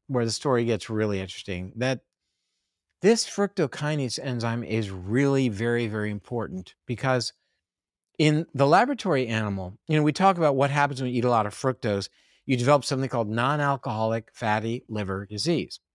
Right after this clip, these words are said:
And by its name, it's developing, as you talked about earlier, fat in the liver and then in the body,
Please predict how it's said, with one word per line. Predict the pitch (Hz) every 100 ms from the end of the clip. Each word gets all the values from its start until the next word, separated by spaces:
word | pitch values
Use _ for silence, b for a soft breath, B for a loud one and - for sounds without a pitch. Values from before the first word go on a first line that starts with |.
| _ -
And | 123 127
by | 156
its | 165 139 -
name, | 190 190 120 135 _ _ _ _
it's | 135 117 -
developing, | 131 107 127 160 160 147
as | 127 104
you | 139
talked | 147 131 127
about | 131 123
earlier, | 117 113 92 92
fat | 107 - 131 143 160 _ -
in | 127 139
the | 139
liver | 120 101 113 123 _ _ -
and | 110
then | 113 120
in | 110
the |
body, | 90 123 120 87 107